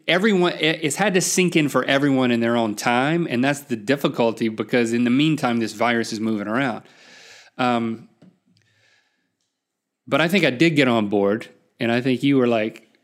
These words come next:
wa-, was there any part of you that, that was like, I, I'll call it a morbid excitement? Like, yes, this is, I mean, I, I don't wanna frame you here. Maybe that's a,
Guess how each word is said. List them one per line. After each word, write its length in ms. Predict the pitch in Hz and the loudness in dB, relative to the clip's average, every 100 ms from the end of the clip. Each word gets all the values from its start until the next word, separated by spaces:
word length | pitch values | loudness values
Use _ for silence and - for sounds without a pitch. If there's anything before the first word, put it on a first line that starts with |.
| - | -4
wa-, 140 | 185 | -2
was 200 | 196 262 | 0 2
there 100 | 247 | 2
any 200 | 220 294 | 2 2
part 260 | 311 247 226 | 2 2 2
of 60 | 196 | 2
you 140 | 196 | 2
that, 140 | 151 143 | 0 0
that 80 | |
was 160 | 143 131 | 0 0
like, 420 | 135 120 120 - - _ _ _ _ _ _ | -2 -2 -6 -14 -20 _ _ _ _ _ _
I, 200 | 135 147 - | -6 -6 -4
I'll 140 | 147 | -4
call 260 | 156 214 180 | -2 0 0
it 80 | 135 | 0
a 60 | 123 | 0
morbid 720 | 120 123 127 131 123 123 117 | 0 2 2 2 2 0 -2
excitement? 880 | - - - 107 107 107 107 - _ _ _ _ _ _ 170 | -6 -8 -4 -4 -4 -10 -20 -20 _ _ _ _ _ _ -4
Like, 180 | 170 165 | -4 0
yes, 340 | 175 196 185 | 2 2 2
this 160 | 196 180 | 0 0
is, 160 | 156 - 147 | -4 -6 -4
I 60 | |
mean, 480 | 143 131 127 - - _ _ _ _ _ _ _ _ _ _ _ | 0 0 -2 -6 -20 _ _ _ _ _ _ _ _ _ _ _
I, 260 | 143 139 143 | -6 -4 -2
I 40 | |
don't 80 | 143 | 0
wanna 120 | 131 - | 0 0
frame 320 | 143 135 117 | 2 2 2
you 100 | 104 | 0
here. 320 | 107 98 98 - _ _ | 0 -2 -6 -12 _ _
Maybe 200 | 127 117 | -6 -2
that's 180 | 113 110 | -2 -4
a, 120 | 104 | -6